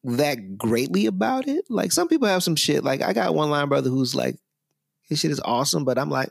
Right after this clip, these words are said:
"Mm," even they kinda talk about their shit. So it's like, but everybody's kinda like, "Well, I'm already here," so I'm like, "What the fuck I'm gonna go?" 'Cause, like, I'm like, and every married person I know, almost every married person I know, like, if I ask them, like, "Well, would you do it again?" They're like, "Hell no." Like,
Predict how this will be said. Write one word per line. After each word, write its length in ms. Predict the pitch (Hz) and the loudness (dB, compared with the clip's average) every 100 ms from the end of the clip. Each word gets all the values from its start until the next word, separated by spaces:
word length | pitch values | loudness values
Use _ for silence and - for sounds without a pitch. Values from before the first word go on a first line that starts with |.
| 175 | -2
"Mm," 380 | 175 170 170 | 0 0 0
even 240 | - 175 170 | 0 0 0
they 100 | 185 | 0
kinda 220 | 196 185 | 0 -2
talk 160 | 190 214 | 0 -2
about 160 | - | -2
their 140 | - 214 | -2 -2
shit. 320 | 233 - 254 | -2 -4 -4
So 160 | - - | -4 -4
it's 100 | 196 | -4
like, 200 | - - | -4 -4
but 240 | - - - _ - - - - - _ _ _ _ _ _ | -4 -4 -8 _ -20 -20 -20 -20 -20 _ _ _ _ _ _
everybody's 400 | 156 180 175 170 | 0 2 2 2
kinda 180 | 175 165 | 0 0
like, 140 | 151 | 2
"Well, 140 | 135 147 | 2 2
I'm 100 | 147 | 2
already 220 | 151 143 | 2 2
here," 240 | 147 151 | 2 2
so 120 | 135 131 | 2 2
I'm 200 | 123 127 | 0 0
like, 160 | 120 | 2
"What 80 | 127 | 0
the 60 | 123 | 0
fuck 100 | 135 | 0
I'm 60 | |
gonna 140 | 127 113 | 0 0
go?" 260 | 131 117 | 0 0
'Cause, 200 | 117 131 | -2 -2
like, 240 | 127 110 101 | 0 -2 -2
I'm 120 | 135 | -2
like, 260 | 113 107 - - | -2 -2 -6 -4
and 80 | 143 | -2
every 180 | 214 240 | 0 2
married 320 | 196 220 214 | 2 0 0
person 260 | 190 165 | 0 0
I 80 | 147 | 0
know, 440 | 139 131 123 120 - - - | 2 2 0 -2 -6 -12 -2
almost 360 | 151 185 160 131 | 0 2 0 0
every 120 | 120 | 0
married 220 | 110 107 | 0 -2
person 220 | 113 101 95 | -2 -2 -2
I 80 | |
know, 200 | 98 98 | -2 -2
like, 160 | 95 92 | -4 -4
if 80 | 104 | -6
I 160 | 110 110 | -2 -2
ask 120 | 117 | -2
them, 80 | 110 | -4
like, 100 | 90 | -6
"Well, 100 | 170 | -6
would 120 | 185 | -6
you 60 | 107 | -4
do 120 | 123 | -2
it 60 | 113 | 0
again?" 180 | 107 135 | 0 0
They're 100 | 165 | 0
like, 240 | 127 131 | 0 -2
"Hell 420 | 220 233 - 95 | -2 0 0 0
no." 300 | 196 240 220 | 0 0 0
Like, 340 | 196 73 65 | 0 0 -2